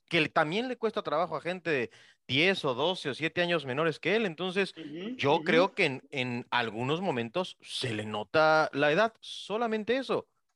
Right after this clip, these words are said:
Speaker 1: Sola-,
Speaker 2: Ok.
Speaker 1: no estoy diciendo otra cosa, no creo tampoco
Speaker 2: No, no,
Speaker 1: que
Speaker 2: no.
Speaker 1: sea mentira, o sea, hay veces que se le
Speaker 2: Entiendo.
Speaker 1: nota, que se le nota la edad. Ahora,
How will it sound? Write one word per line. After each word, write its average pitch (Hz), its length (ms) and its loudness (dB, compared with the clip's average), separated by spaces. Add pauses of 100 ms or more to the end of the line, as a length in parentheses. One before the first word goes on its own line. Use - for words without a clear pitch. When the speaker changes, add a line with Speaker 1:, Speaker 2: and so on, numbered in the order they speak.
(380)
Speaker 1:
Sola-, 156 380 4
Speaker 2:
Ok. 226 320 -4
Speaker 1:
no 156 180 2
estoy 247 260 2
diciendo 208 320 4
otra 190 200 2
cosa, 214 360 2
no 185 260 0
creo 208 180 -2
tampoco 175 340 -2
Speaker 2:
No, 277 100 4
no, 269 80 6
Speaker 1:
que 254 60 6
Speaker 2:
no. 254 80 6
Speaker 1:
sea 160 240 4
mentira, 156 560 0
o 131 80 -2
sea, 151 340 4 (420)
hay 135 260 4
veces 160 380 2
que - 100 2
se 202 80 8
le 226 60 4
Speaker 2:
Entiendo. 120 260 2
Speaker 1:
nota, 127 360 2 (280)
que 160 120 2
se 139 100 -4
le 135 60 0
nota 139 220 2
la 156 60 8
edad. 214 320 4
Ahora, 131 340 2